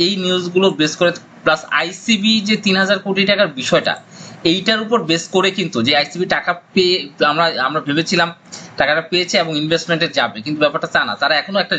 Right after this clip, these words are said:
রিভিউ দিচ্ছে অর্থ মন্ত্রণালয়কে যে চা-, আম-, আমাদের যে ইন্টারেস্ট রেট, এটা অনেক বেশি, এটা চার পার্সেন্ট করতে হবে এবং এটা কিন্তু ঠিক আছে, আইসিবি যেটা বলছে it's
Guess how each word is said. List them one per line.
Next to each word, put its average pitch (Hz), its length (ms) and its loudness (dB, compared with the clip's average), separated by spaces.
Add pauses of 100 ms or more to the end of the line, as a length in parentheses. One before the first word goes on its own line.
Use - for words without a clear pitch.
রিভিউ 170 280 2 (140)
দিচ্ছে 117 280 0 (560)
অর্থ 135 160 0
মন্ত্রণালয়কে 160 720 2
যে 190 40 -4 (100)
চা-, 123 260 0
আম-, 143 220 -4
আমাদের 156 240 0 (440)
যে 151 60 4 (120)
ইন্টারেস্ট 214 440 -4
রেট, 135 180 -2
এটা 170 100 2 (120)
অনেক 214 300 0
বেশি, 185 220 0 (500)
এটা 180 160 2 (220)
চার 180 200 2
পার্সেন্ট 208 360 -2
করতে 190 240 0
হবে 196 180 -2
এবং 202 160 0
এটা 214 160 -2
কিন্তু 240 240 0 (100)
ঠিক 294 120 2 (100)
আছে, - 200 -10
আইসিবি 185 300 -6
যেটা 196 120 0 (100)
বলছে 196 200 -2 (120)
it's - 120 -6